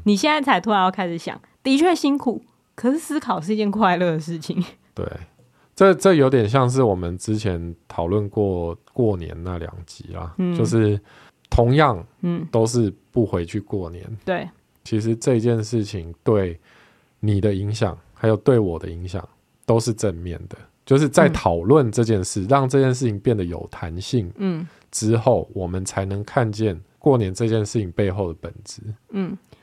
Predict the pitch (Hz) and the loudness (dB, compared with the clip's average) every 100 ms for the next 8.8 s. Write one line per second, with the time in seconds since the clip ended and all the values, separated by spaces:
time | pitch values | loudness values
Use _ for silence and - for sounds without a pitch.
0 | _ - - 311 403 - 330 330 302 302 | _ -10 -2 2 2 4 4 4 2 2
1 | 254 196 180 - - 269 311 - 269 185 | 4 4 2 -2 -10 -6 -6 -4 -2 0
2 | 175 220 247 254 247 233 226 208 202 190 | 0 2 2 2 0 0 0 0 0 2
3 | 185 185 - _ - 170 175 180 196 185 | 2 0 -6 _ -6 -2 -2 0 0 2
4 | 247 226 - 196 190 196 - 165 160 - | 2 2 0 0 0 0 -2 -4 -4 -8
5 | 170 175 214 196 - - - 190 214 247 | -4 -4 -2 -4 -4 -12 -12 -4 0 0
6 | 277 330 190 - 226 214 226 202 - - | 2 2 0 -2 -2 2 2 2 0 -4
7 | 220 214 247 233 _ _ - 190 196 311 | -4 -2 -6 -8 _ _ -6 -2 2 2
8 | 359 269 262 220 214 220 196 160 | 2 2 2 2 0 2 0 0